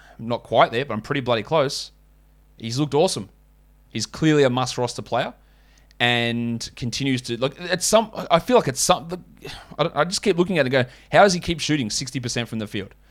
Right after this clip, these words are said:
He's not taking any threes. They're not going in either, twenty-five percent. He's not even getting the assists, which I thought would be the only category he'd really, you know, thrive at. He's scoring, and he's doing it with solid usage.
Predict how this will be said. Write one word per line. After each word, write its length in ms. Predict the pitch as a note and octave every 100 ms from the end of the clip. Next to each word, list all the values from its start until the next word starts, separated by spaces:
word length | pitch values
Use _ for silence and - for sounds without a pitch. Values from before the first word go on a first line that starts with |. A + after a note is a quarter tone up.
| -
He's 120 | G#2+
not 140 | D3 D#3
taking 260 | D3 C#3
any 140 | B2+ A#2
threes. 300 | G#2+ B2+ B2
They're 140 | B2
not 160 | B2 A#2
going 240 | A2 G#2
in 100 | G#2
either, 220 | G2 G#2+
twenty-five 440 | A#2 A2+ G#2 G2+ F#2+
percent. 320 | F2+ F#2+ E2+ _ _ _ _ _ -
He's 140 | A2
not 120 | C#3
even 160 | D#3 D#3
getting 180 | C#3 C3+
the 120 | B2
assists, 420 | A2+ - G#3 -
which 140 | A#2 A#2
I 60 |
thought 200 | A2 B2
would 100 | A#2
be 140 | A#2 A#2
the 100 | A#2
only 160 | A#2+
category 320 | A2 B2+ A2+
he'd 140 | A#2 A2
really, 260 | A#2+ A#2 G#2+ - A#2+
you 100 | A2
know, 60 |
thrive 460 | G#2+ - G#2+ C#3+ A#2
at. 200 | - _ _ _ _ _ _ _
He's 180 | B2+ B2+
scoring, 480 | - C3 E3 D3+ G2+
and 60 |
he's 100 | A2+
doing 200 | A#2+ C3+
it 120 | C3
with 140 | A2+ A#2+
solid 380 | - C3 C3 A2+
usage. 500 | D#3 - E2+ -